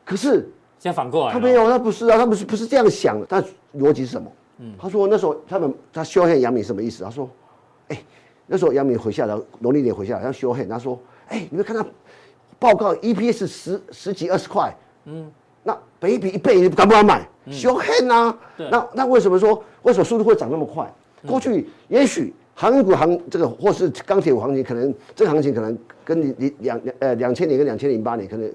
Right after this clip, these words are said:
Speaker 1: 一样，就是说可能涨两，涨两年，慢慢涨两年或三年。
Speaker 2: 对，以前是慢慢涨。
Speaker 1: 看一步到位，我说这叫速度。为什么会有速度？
Speaker 2: 为什么一次就把它涨完？
Speaker 1: 对，很简单，就是说，呃，你，你回想一下，两千年到两千零八年，
Speaker 2: 嗯。
Speaker 1: 哦，呃，当时我们要知道股市的资讯，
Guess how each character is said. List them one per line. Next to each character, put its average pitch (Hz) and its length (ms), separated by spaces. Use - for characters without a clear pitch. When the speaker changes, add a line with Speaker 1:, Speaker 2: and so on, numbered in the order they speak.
Speaker 1:
一 127 100
样， 143 140
就 120 60
是 123 40
说 135 100
可 131 120
能 117 140
涨 92 180
两， 101 180
涨 123 200
两 110 140
年， 92 120
慢 180 100
慢 190 140
涨 117 160
两 98 140
年 98 100
或 120 80
三 120 120
年。 120 100
Speaker 2:
对， 131 60
以 123 40
前 143 160
是 160 100
慢 165 180
慢 139 140
涨。 - 20
Speaker 1:
看 - 140
一 - 40
步 240 140
到 240 160
位， 180 200
我 165 60
说 240 120
这 226 120
叫 233 120
速 214 240
度。 185 240
为 247 100
什 240 80
么 151 100
会 170 60
有 135 80
速 139 220
度？ 120 180
Speaker 2:
为 226 80
什 190 80
么 196 140
一 175 100
次 214 220
就 190 100
把 139 140
它 285 60
涨 214 100
完？ - 80
Speaker 1:
对， - 40
很 165 100
简 139 160
单， 123 140
就 139 100
是 - 40
说， 135 180
呃， 139 140
你， 160 180
你 165 100
回 151 160
想 110 180
一 98 40
下， 101 180
两 117 180
千 156 140
年 131 120
到 127 100
两 110 140
千 107 160
零 95 140
八 92 140
年， 73 120
Speaker 2:
嗯。 151 140
Speaker 1:
哦， 98 120
呃， 113 640
当 185 160
时 131 160
我 98 120
们 110 100
要 127 60
知 127 140
道 127 100
股 98 220
市 - 160
的 120 60
资 107 180
讯， 101 200